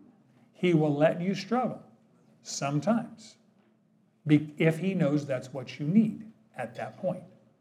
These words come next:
And you will say, "God, if you'll love me, you'll stop my struggling." And he says, "No, because I love you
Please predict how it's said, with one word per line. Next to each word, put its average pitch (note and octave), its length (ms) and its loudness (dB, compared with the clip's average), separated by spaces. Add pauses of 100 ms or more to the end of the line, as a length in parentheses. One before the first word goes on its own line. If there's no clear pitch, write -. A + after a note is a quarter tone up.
(760)
And C#3 140 -6
you D3+ 120 2
will F3+ 140 -2
say, D#3+ 240 -2
"God, D#3 380 2
if D3+ 200 -8
you'll F3 180 0
love C#3+ 280 -2
me, D3+ 240 -6 (140)
you'll C#3+ 160 -2
stop C#3 460 -6
my B2+ 160 -10
struggling." D3 500 -8 (500)
And E3+ 100 0
he D3+ 100 2
says, - 360 -6
"No, C3+ 300 -2
because E3 500 0
I B2 140 -6
love A#2 260 -12
you C3 180 -8